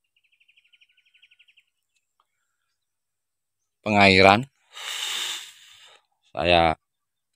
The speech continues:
desel. Seperti ini buahnya.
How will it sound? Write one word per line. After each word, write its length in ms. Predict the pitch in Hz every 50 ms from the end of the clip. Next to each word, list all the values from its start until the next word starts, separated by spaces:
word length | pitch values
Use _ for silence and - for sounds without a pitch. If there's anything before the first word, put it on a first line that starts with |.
| _ _ _ _ _
desel. 500 | _ - 76 78 - - - 87 90 95 110 _ _ _ _ _ _ _ _ _ - - - - - - - - - - _ - - - - - - - - - - - - - - _ _ _ _ _ _ _ _ _ _ _ _ _ _ _ _ _ _ _ _ _ _ _ _
Seperti 440 | _ - - - _ - - - - 69
ini 140 | 80 82 80
buahnya. 360 | - - 80 80 87 85 76